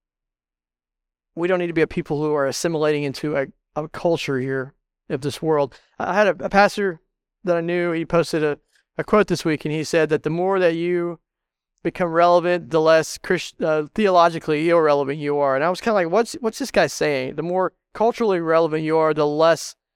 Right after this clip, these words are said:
biblically relevant you are. And he's kinda left it at that, you know? But, like, for me, I have a problem with that statement because we do have to be relevant to the culture around us, do we not?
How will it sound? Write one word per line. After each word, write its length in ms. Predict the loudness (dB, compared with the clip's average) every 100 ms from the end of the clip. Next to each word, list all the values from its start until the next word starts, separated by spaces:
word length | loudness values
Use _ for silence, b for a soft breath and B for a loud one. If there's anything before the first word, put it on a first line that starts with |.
| _ _ _ _ _ _ _ _ _ _ _
biblically 540 | 0 2 2 0 0 2
relevant 400 | 2 2 0 -4
you 200 | -4 -2
are. 320 | 0 -2 -4 _ _ _ _ _ _ _
And 80 | -4
he's 120 | -4
kinda 220 | 0 2
left 320 | 4 4 4 2
it 80 |
at 120 | -2 -2
that, 180 | -2
you 160 | -2 -4
know? 200 | -4 -4
But, 100 | 0
like, 160 | 0 0
for 100 | -2
me, 160 | 0
I 100 | 2
have 120 | 2 2
a 80 |
problem 420 | 0 2 2 2 -2
with 140 | 0
that 160 | -2 -2
statement 320 | -4 -4 -4
because 280 | 0 0 0
we 160 | -6
do 220 | -4 -2
have 160 | 0 0
to 80 | 0
be 120 | -2
relevant 420 | 2 2 2 -2
to 100 | -4
the 80 | -6
culture 400 | -2 -2 0 0
around 240 | 4 4
us, 140 | 2 -2
do 100 | -4
we 80 | 0
not? 320 | 2 2